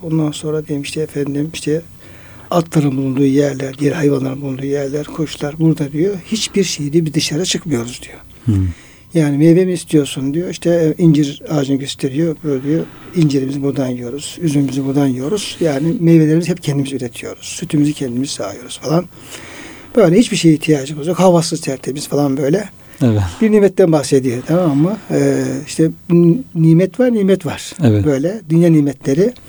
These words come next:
Speaker 1: Soruyor spiker, "Peki," diyor, "bunu," diyor, "sat-, sat-, satıyoruz," diyor.
Speaker 2: Hmm.
Speaker 1: "Şimdi," diyor, "canım sıkıldı," diyor. "Epey zaman kaldık," diyor. "Biraz da artık usandık. Satmak istiyoruz."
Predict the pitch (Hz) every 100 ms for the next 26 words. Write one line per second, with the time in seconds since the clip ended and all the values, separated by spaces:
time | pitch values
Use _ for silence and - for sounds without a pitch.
0 | - - - - - - - - 202 214
1 | 151 - - - 160 165 160 160 151 156
2 | 160 160 214 233 - - - 180 165 165
3 | 156 160 156 151 156 156 - 156 - -
4 | - 196 160 - - - - - - 101
5 | 95 90 - - - 175 156 175 170 160
6 | 165 156 139 127 147 160 180 170 135 131
7 | 131 131 123 - - 147 135 120 135 135
8 | - - - 160 156 139 165 - - -
9 | - - 165 156 151 - - - 143 175
10 | -